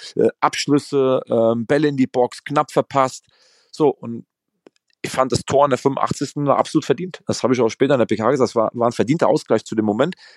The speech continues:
Glücklich in der Entstehung, dass, dass es ein Eigentor ist, aber, aber verdient in der Sache aufgrund der zweiten Halbzeit. Ja, und dann waren's wir die, die nach dem Spiel eher unzufrieden waren, so, ne? Also, wir hätten's gerne echt komplett gedreht wieder, wie, wie in, in, in, in, äh, in Aalen. Und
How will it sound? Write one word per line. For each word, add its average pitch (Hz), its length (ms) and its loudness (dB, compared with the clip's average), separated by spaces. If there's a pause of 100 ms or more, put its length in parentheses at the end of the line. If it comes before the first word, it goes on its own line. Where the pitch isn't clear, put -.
(160)
Glücklich 170 480 0
in 143 100 -4
der 131 260 4
Entstehung, 185 460 -2
dass, - 200 -2 (100)
dass 113 120 -4
es 117 120 -4
ein 117 60 -4
Eigentor 165 400 2
ist, - 120 -4 (460)
aber, 117 320 2
aber 120 160 4
verdient 131 340 -4
in 135 80 -2
der 127 100 4
Sache 127 220 2
aufgrund 117 380 0
der 113 80 2
zweiten 110 320 0
Halbzeit. 156 340 -2 (400)
Ja, 135 140 0
und 170 140 2
dann 156 160 0
waren's 156 340 -2
wir 156 220 0
die, 139 180 2
die 120 220 2
nach 117 200 2
dem 120 160 -4
Spiel 113 300 -2
eher 113 240 2
unzufrieden 113 540 -4
waren, 98 200 2
so, 98 180 2
ne? 131 220 0
Also, 107 400 2 (720)
wir 135 160 2
hätten's - 280 -2
gerne 131 280 4
echt 123 160 2
komplett 117 260 0
gedreht 107 380 -2
wieder, 92 240 -2
wie, 107 320 0
wie 107 240 0
in, 107 260 -2
in, 107 420 0
in, - 220 0
in, 101 400 2
äh, 101 220 4
in 110 220 0
Aalen. 117 320 2
Und 101 160 -8